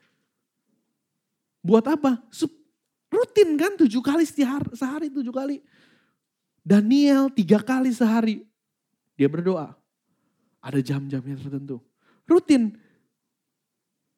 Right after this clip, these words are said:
Ya itu yang harus dilakukan memang gitu loh. Supaya mereka dapat kekuatan hari itu untuk mengerjakan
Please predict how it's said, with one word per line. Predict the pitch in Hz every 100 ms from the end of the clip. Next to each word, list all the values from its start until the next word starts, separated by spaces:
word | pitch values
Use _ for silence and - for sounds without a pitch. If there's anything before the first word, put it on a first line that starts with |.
| _ _ -
Ya | 262
itu | 330 - 415 381
yang | 302
harus | 285 302
dilakukan | 233 254 226 320 320 294
memang | 294 285 196 220 208
gitu | 175 127
loh. | - _ _ _ _ _ _ _ _
Supaya | - - 320
mereka | 320 294 392
dapat | 311 285 -
kekuatan | 254 240 196 208 240 294 294 -
hari | 240 269
itu | 269 311
untuk | 311
mengerjakan | 269 233 214 185 277